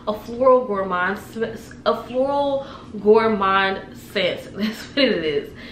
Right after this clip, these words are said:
It smells really, really good. I love the packaging. I love how, like, prismatic the bottle is. I love the ball on the side, and I just love how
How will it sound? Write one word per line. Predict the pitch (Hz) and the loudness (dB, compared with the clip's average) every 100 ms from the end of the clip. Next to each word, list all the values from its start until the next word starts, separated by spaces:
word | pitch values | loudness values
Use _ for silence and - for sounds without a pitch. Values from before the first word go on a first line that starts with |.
| - - | -10 -2
It | 214 | -2
smells | 233 214 214 | 2 4 4
really, | 202 202 214 | 0 2 2
really | 202 190 | 2 0
good. | 190 190 190 185 - | -4 -2 0 0 -2
I | 175 | -2
love | 175 175 180 | 0 -2 -2
the | 185 | -4
packaging. | 180 160 165 170 165 170 165 - | -4 -6 -6 -8 -8 -8 -8 -8
I | |
love | 151 165 170 170 - | -6 -4 -4 -4 -6
how, | 175 170 - | -8 -4 -4
like, | 151 151 147 143 - - - - - - | -4 -6 -8 -10 -14 -20 -20 -20 -20 -14
prismatic | - 190 190 180 175 190 - | -4 -4 -2 -2 0 0 -4
the | 156 | -6
bottle | 160 185 190 170 | 0 0 0 -2
is. | 185 185 185 - | -4 -6 -6 -4
I | 156 | -4
love | 160 156 151 | -2 -4 -4
the | |
ball | 143 170 180 190 196 | -6 0 2 4 2
on | 196 | -2
the | 190 | -6
side, | 190 170 165 165 165 | -4 -2 0 0 -2
and | 165 | -6
I | 165 175 | -6 -6
just | 185 | -6
love | 160 160 | -6 -4
how | 160 151 - | -6 -6 -10